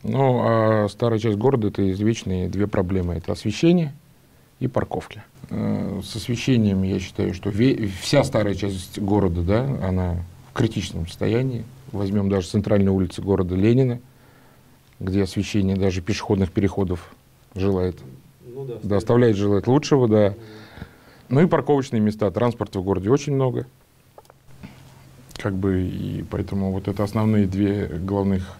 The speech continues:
Speaker 1: воли, скажем так, да, которые есть у меня на округе.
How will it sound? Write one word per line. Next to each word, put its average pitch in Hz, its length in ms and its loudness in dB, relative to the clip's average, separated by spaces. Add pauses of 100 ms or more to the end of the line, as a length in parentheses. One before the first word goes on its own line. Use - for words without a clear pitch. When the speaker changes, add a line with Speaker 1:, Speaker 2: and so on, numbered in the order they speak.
(320)
Speaker 1:
воли, 120 240 2
скажем 95 340 -2
так, 95 220 -4
да, 117 320 -2
которые 98 380 -4
есть 98 200 -6
у 98 40 -2
меня 95 120 -2
на 92 80 -2
округе. 85 340 -6